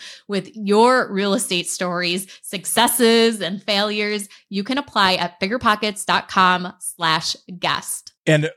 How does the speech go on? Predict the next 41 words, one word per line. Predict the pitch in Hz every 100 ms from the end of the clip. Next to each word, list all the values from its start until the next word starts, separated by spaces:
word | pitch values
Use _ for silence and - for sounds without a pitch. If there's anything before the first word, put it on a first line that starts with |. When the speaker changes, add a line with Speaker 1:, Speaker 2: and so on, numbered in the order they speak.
| -
Speaker 2:
last | 160 208 -
thing, | 123 110
if | 131 160
you |
guys | 170 175 170 -
are | 135 131 131
a | 117
part | - 151 151
of | 123
the | 123
Rookie | 120 113
audience | 104 104 104 101 -
and | 110
you | 104
haven't | - - 139 139 127
yet | 127 123 - -
left | 127 117
us | 104
an | 120
honest | 120 127 123 127
rating | 123 120
review | 110 113
on | 107
Apple | 98 101
Podcasts, | - 147 139 131 -
please | 208 196
do. | 123 113 104 - _
Uh, | 123
again, | 117 110
the |
more | 110 139
reviews | 139 135 117
we | 113
get, | 113
the | 107
more | 107 110
folks | 117 107
we're | 110
able | 101 101
to | -
reach. | 98 113 104